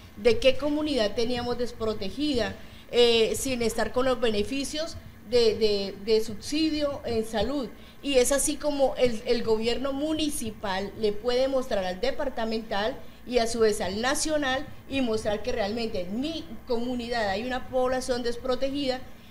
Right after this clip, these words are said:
y que necesita que se extiendan esos programas sociales para beneficiarlos. No es solamente quedarlos en una política pública, que se diga política pública, por ejemplo, de adulto mayor,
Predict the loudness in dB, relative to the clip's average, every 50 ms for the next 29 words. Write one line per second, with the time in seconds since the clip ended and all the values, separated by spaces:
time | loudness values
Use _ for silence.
0 | -10 -4 -2 -2 2 4 6 6 6 6 2 2 0 -2 -4 -4 -6 -6 -4 -4
1 | -2 -2 -2 -2 -2 -4 -2 -2 -4 -6 -6 -6 -2 0 0 2 2 0 -2 -4
2 | -4 -6 -8 -6 -6 -6 -6 -6 -6 -6 -8 -8 -8 -6 -4 -2 -2 0 0 -2
3 | -2 -4 -8 -14 -18 -18 -12 -6 -4 0 0 2 2 2 0 0 -4 -4 -6 -8
4 | -8 -4 -2 -2 -2 -2 -4 -4 -4 -2 -2 -2 0 0 -2 -2 -2 -2 -2 -2
5 | -2 -2 -2 -2 -2 -2 -2 -2 -2 -4 -4 -4 -4 -4 -6 -6 -6 -6 -6 -6
6 | -6 -8 -10 -10 -8 -8 -8 -6 -6 -6 -4 -4 -6 -6 -6 -6 -6 -6 -6 -8
7 | -12 -14 -16 -16 -16 -6 -2 0 0 2 2 2 0 0 0 -2 -4 -4 -4 -4
8 | -4 -4 -6 -8 -8 -8 -6 -6 -6 -6 -6 -6 -6 -6 -6 -6 -6 -4 -4 -4
9 | -6 -6 -6 -6 -4 -4 -4 -4 -4 -6 -6 -4 -4 -4 -4 -2 0 2 2 2
10 | 0